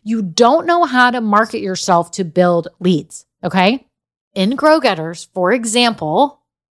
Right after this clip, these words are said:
this is what I teach everyone how to do, how to market yourself. Because here's the deal. So many of you are showing up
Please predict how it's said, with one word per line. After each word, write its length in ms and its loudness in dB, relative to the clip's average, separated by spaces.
this 340 0
is 220 -6
what 460 0
I 140 -6
teach 520 -10
everyone 440 -6
how 200 -12
to 140 -12
do, 340 0
how 580 -4
to 180 -6
market 460 -2
yourself. 640 -12
Because 420 -8
here's 300 -2
the 80 0
deal. 340 -2
So 320 0
many 260 0
of 100 -4
you 100 -2
are 140 -2
showing 480 -2
up 300 -4